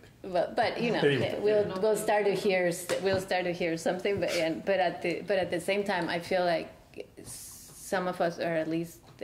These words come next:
Speaker 1: our, our board, 'cause I don't, I, I know most of the other board members, but maybe not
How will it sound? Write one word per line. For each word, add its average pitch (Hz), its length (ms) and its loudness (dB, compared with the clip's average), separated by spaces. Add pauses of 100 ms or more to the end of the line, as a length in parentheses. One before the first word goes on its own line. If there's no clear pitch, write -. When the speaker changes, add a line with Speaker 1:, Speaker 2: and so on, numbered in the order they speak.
(100)
Speaker 1:
our, 165 240 -4 (560)
our 170 120 -4
board, 175 280 0
'cause - 260 -10
I 156 120 -2
don't, 156 280 -6 (120)
I, 156 160 -4 (680)
I 180 40 -4
know 175 140 -2
most 170 340 -2
of 156 120 -4
the 156 100 -4
other 156 140 -6
board 147 240 -6
members, 151 360 -8
but 147 200 -8
maybe 147 200 -10
not 143 300 -10